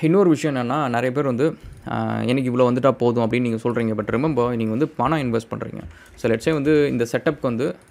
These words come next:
let's say இது நம்ம graphic card வந்து ஒண்ணு கம்மி பண்றோம். Okay,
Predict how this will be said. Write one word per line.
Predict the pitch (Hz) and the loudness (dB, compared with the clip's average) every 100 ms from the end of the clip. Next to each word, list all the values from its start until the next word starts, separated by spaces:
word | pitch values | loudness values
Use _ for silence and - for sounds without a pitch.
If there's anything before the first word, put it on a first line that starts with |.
| _ - 123 | _ -14 -12
let's | |
say | 117 123 | -8 -6
இது | 117 107 | -4 -4
நம்ம | 107 107 | -4 -4
graphic | 110 120 - | -4 -4 -6
card | - 113 | -6 -4
வந்து | 110 | -4
ஒண்ணு | 110 107 | -4 -4
கம்மி | 110 110 107 - | -4 -4 -4 -6
பண்றோம். | - - - _ _ _ _ _ _ - _ _ _ _ _ _ _ _ _ _ _ _ _ - | -10 -12 -16 _ _ _ _ _ _ -20 _ _ _ _ _ _ _ _ _ _ _ _ _ -14
Okay, | - 113 | -10 -8